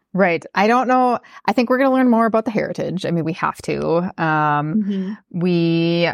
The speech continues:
Speaker 1: I think, are going to see a little bit of getting the whole gang together. Um, like, all of the characters.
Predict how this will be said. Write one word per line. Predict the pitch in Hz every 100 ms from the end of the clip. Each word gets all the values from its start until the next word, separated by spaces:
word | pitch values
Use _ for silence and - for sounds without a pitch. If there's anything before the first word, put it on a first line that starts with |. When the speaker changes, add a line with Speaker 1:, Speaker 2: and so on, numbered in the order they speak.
| -
Speaker 1:
I | 175 175
think, | 175 180
are | 165
going | 156 160 160
to | -
see | - - 160 156 151
a | 160
little | 165 156 156
bit | 160 156 -
of | 165 156 151 151 170 196
getting | 165 160 160
the | 151
whole | 160 156
gang | 156 165 147
together. | 170 190 196 202 220 254 285 285
Um, | 175 175 165 151
like, | 156 160
all | 170 170
of | 180
the | 180
characters. | 175 165 160 175 165 165 170 180 -